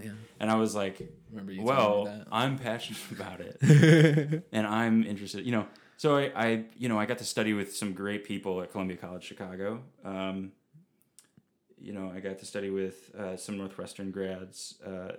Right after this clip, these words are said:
Speaker 2: some of the best, um, in the contemporary concert music scene today. Um, and, uh, y-, y-, I just, from there, I was like, "Man, I'm just loving this. I'm learning. I'm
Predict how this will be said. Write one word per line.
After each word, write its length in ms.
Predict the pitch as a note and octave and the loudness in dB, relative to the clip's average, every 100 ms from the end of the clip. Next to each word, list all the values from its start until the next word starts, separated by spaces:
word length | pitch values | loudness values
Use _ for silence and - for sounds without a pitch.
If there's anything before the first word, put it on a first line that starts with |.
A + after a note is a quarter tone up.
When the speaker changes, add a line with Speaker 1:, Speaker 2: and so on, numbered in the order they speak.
| - | -14
Speaker 2:
some 180 | - F#2+ | -10 -10
of 60 | |
the 60 | F2+ | -8
best, 500 | D#2+ F#2+ G2 - - - | -8 -6 -6 -10 -16 -14
um, 340 | G2 F#2 F#2 - - | -12 -10 -10 -14 -12
in 160 | G2 F#2+ | -8 -8
the 80 | F2+ | -8
contemporary 680 | G#2 G2 F2+ F#2+ F#2+ F#2+ - - - | -8 -8 -6 -6 -6 -10 -14 -20 -14
concert 260 | G2+ F#2+ F2+ | -10 -8 -8
music 260 | G2 F#2 | -8 -8
scene 220 | - G2 F#2+ | -8 -6 -6
today. 440 | F2+ F#2 F#2+ F#2 - - - _ _ _ - - _ - | -6 -6 -6 -8 -10 -14 -20 _ _ _ -20 -20 _ -10
Um, 640 | G2+ F#2+ F#2+ F#2 F#2 F#2 - _ - | -4 -2 -2 -4 -6 -12 -20 _ -8
and, 500 | G2 F#2+ F#2 F2+ - - - _ _ _ _ _ _ _ _ _ _ _ _ _ _ _ _ _ _ _ - | -4 -4 -4 -8 -12 -20 -20 _ _ _ _ _ _ _ _ _ _ _ _ _ _ _ _ _ _ _ -10
uh, 460 | G2 F#2 F2+ F2+ F#2+ - _ _ - | -6 -6 -8 -12 -14 -16 _ _ -20
y-, 100 | - - A1 _ _ _ _ _ _ _ E2 | -20 -20 -20 _ _ _ _ _ _ _ -20
y-, 220 | D#2+ A2 - | -16 -14 -6
I 100 | G#2+ | -6
just, 360 | G#2 - - - _ _ _ _ _ _ _ _ _ _ _ _ _ | -4 -6 -12 -20 _ _ _ _ _ _ _ _ _ _ _ _ _
from 240 | - A2+ | -2 0
there, 500 | G2+ G2+ G2+ G2 F#2+ F#2 | 4 4 6 4 2 -2
I 100 | F#2+ | -6
was 200 | F#2+ F#2+ | -4 -6
like, 280 | F2+ - - | -8 -8 -8
"Man, 340 | G#2+ G#2+ G2 | -4 -4 -6
I'm 140 | G2+ G2+ | -8 -6
just 180 | G#2 G2 | -8 -4
loving 320 | G2 G2+ G#2 | -2 -2 -4
this. 140 | F#2+ | -6
I'm 180 | G2 F#2 | -8 -6
learning. 280 | G2+ G2+ G2 | -4 -4 -6
I'm 220 | F#2+ F2+ | -8 -10